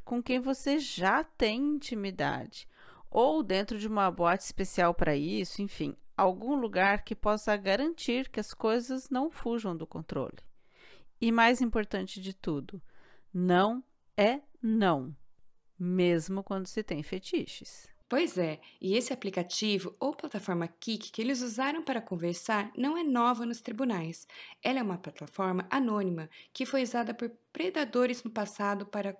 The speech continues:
Speaker 2: contatar jovens vítimas e trocar imagens explícitas. Em dois mil e dezessete, a Forbes relatou que essa plataforma teve um grande problema de exploração infantil, devido ao anonimato dos usuários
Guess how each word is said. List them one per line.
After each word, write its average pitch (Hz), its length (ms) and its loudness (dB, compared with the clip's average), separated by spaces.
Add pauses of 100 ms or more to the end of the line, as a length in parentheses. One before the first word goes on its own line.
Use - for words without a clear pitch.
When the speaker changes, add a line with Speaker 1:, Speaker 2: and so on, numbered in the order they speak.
Speaker 2:
contatar 294 560 -4
jovens 220 600 -2
vítimas 226 500 -4 (340)
e 294 80 0
trocar 311 380 0
imagens 277 460 0
explícitas. - 920 -8 (380)
Em 190 100 0
dois 175 200 0
mil 170 100 -4
e - 60 -14
dezessete, 165 800 -2
a 180 100 -2
Forbes 185 400 -2
relatou 240 640 -2
que 180 80 -6
essa 180 160 -6
plataforma 175 680 -2
teve 214 220 -6
um 269 160 0
grande 220 460 0
problema 190 480 0
de 180 80 -4
exploração 190 560 0
infantil, 185 680 -4 (400)
devido 294 360 4
ao 277 100 4
anonimato 254 580 2
dos 208 180 -8
usuários 196 640 0